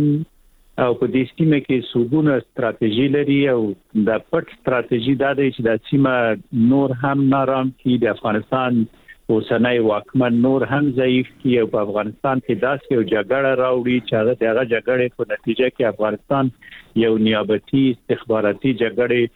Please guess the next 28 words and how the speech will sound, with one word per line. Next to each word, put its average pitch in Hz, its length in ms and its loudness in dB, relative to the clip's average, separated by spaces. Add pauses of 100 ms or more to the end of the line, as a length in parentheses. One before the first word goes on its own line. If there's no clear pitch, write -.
(640)
ښکار 135 340 -2
شي. 95 320 -2 (500)
غوره 196 280 2
لاره 180 320 0
به 143 240 -2
دا 160 100 0
وي 175 240 2
چې 143 180 -4
د 135 140 2
دغه 180 200 0
ستراتیژي 127 640 -2
په 131 240 -4
هکله 156 320 -2 (100)
افغانان 131 560 0
یو 110 160 2
خپله 113 340 -2
ملي 104 360 2
ستراتیژي 101 680 -2
ولري. 95 400 2
اوله 190 320 0
ستراتیژي 147 520 -4
د 151 80 0
افغانانو 135 480 0
په 139 140 -4
ګټه 139 280 -2
دا 135 160 0
دی 165 160 0
چې - 160 -4